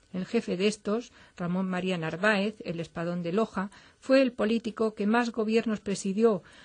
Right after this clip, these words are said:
a base de un conservadurismo autoritario que impedía modernizar el régimen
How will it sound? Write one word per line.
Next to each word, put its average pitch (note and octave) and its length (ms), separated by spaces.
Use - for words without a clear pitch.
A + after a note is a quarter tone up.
a F3+ 140
base G3+ 320
de G#3 80
un A#3 240
conservadurismo F#3 1080
autoritario F3 840
que G3+ 80
impedía G#3+ 420
modernizar F#3+ 640
el F#3 160
régimen F#3+ 600